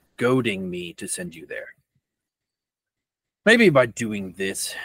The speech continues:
you will learn to see a new perspective in life.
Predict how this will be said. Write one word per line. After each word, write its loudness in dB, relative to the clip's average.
you -4
will -2
learn 0
to -10
see -6
a -6
new -2
perspective -10
in -20
life. -14